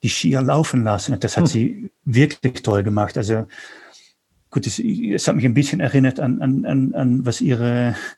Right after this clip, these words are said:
Speaker 1: Teamkollegin Michaela Schifrin am Donnerstag in der Super-G passiert ist. Auch ein, wirklich ein tadelloser Lauf, bis dann, bis auf den einen großen Fehler, der dann wahrscheinlich eine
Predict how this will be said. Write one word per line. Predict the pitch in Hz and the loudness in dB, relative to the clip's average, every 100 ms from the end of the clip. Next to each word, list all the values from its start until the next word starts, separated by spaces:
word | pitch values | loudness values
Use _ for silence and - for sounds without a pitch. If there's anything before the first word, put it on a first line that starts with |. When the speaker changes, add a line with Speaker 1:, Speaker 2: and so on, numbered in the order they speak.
| - - _ _ | -20 -20 _ _
Speaker 1:
Teamkollegin | - 147 135 127 123 127 123 | 2 2 4 2 4 4 4
Michaela | 120 131 117 | 2 0 -6
Schifrin | 107 147 139 127 | -6 -10 -6 -6
am | 135 113 104 | -4 -6 -4
Donnerstag | 135 127 120 - 113 - | -2 0 -2 -4 -6 -4
in | 120 | -6
der | 117 | -6
Super-G | - 147 131 120 | -6 -4 -2 -4
passiert | - - 113 117 | -6 -4 -4 -2
ist. | |
Auch | 127 | -4
ein, | 117 120 - - - | -4 -4 -6 -12 -6
wirklich | 147 123 113 | -2 -2 -2
ein | - | 0
tadelloser | 131 120 120 120 107 | 0 2 0 -2 -4
Lauf, | 117 107 | -4 2
bis | 123 143 | 2 4
dann, | 139 - - - | 2 -2 -8 -6
bis | 160 117 143 | 0 2 4
auf | 139 | 2
den | 143 - | 2 4
einen | 127 123 | 4 4
großen | - 127 - | 6 4 4
Fehler, | 120 147 139 | 2 2 2
der | 113 113 | 2 0
dann | 117 | 0
wahrscheinlich | 110 - 117 113 127 | -2 -2 -2 -2 -2
eine | 113 113 | -2 -2